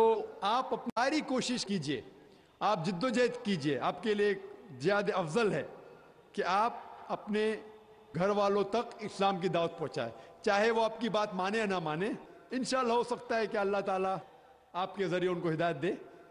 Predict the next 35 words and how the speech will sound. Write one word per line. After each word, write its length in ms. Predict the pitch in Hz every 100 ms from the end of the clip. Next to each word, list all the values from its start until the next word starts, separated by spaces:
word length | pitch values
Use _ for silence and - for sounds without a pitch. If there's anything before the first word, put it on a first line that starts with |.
| - - _ _
और 180 | 151 165
आपकी 240 | 175 175 190
सबसे 300 | 185 - 208
बड़ी 280 | 190 190 180
मेहनत 340 | 165 170 175
होना 200 | 175 170
चाहिए 220 | 170 175 165
कि 180 | 170 160
उन 120 | 160
तक 180 | 151 156
दावत 260 | 139 156 156
पहुँचाए। 360 | 151 143 160 190 - - - - - -
इसके 220 | - 190
लिए 100 | 170
जैसा 220 | 170 170
मैंने 180 | 165 165
कहा 240 | 165 156 156
कि 180 | 160 156 147 135 - - - - _ _ -
वीडियो 220 | 143 160
कैसेट 280 | 160 139 143
से, 200 | 160 151
मेरे 180 | 147 160
आप 160 | 156 139
वीडियो 180 | 160
कैसेट, 240 | 160 151 151
अगर 280 | 139 147 - - - -
आपके 280 | 160 156 175
वालिदैन 340 | 147 151 165
अगर 160 | 160 147
हिंदू 280 | 156 175 160
है 180 | 143 151 - - - -
तो 60 |
मेरे 160 | 151 165
कैसेट 380 | 165 180 196 185
है 100 | 175